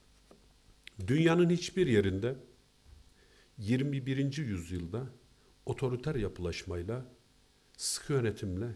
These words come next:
kimse ayakta kalabilmiş değildir. Bunu herkesin bilmesi lazım. Bundan vazgeçin. Gelin,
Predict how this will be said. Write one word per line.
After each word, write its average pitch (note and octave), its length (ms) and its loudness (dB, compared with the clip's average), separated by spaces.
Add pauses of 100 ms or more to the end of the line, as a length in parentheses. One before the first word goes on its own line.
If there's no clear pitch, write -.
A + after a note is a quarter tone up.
kimse - 300 -6
ayakta F2+ 340 -6
kalabilmiş E2 600 -10
değildir. - 420 -20 (520)
Bunu G#2+ 120 -4
herkesin A2 440 -6
bilmesi E2 420 -10
lazım. - 280 -20 (600)
Bundan D3+ 340 4
vazgeçin. A2+ 480 4 (880)
Gelin, C#3 400 8